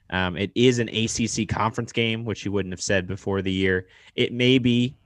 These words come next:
part one to part two, like people said when Georgia and Alabama played. I think it is part one and part two in the A C C.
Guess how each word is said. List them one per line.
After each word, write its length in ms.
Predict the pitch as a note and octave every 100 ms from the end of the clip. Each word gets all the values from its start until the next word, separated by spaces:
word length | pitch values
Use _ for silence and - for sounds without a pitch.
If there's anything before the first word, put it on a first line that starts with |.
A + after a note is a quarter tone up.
| _ _ -
part 260 | C3 B2
one 300 | G#2 G#2+ G#2+
to 80 | G2+
part 320 | - G#2+ -
two, 180 | - G#2+
like 160 | G2+ -
people 220 | F#2+ G2
said 180 | G#2 F#2+
when 140 | G2
Georgia 240 | G2 F#2
and 80 | F#2
Alabama 460 | F#2 F#2 F#2 G2+ G2
played. 240 | - G2
I 80 | F#2
think 180 | F#2 -
it 80 | G#2
is 140 | G#2
part 240 | - G#2+
one 100 | F#2
and 80 | G2
part 220 | - G2
two 100 | -
in 80 | G2+
the 140 | F#2+ F#2+
A 20 |
C 160 | -
C. 380 | G2 - G2 F#2+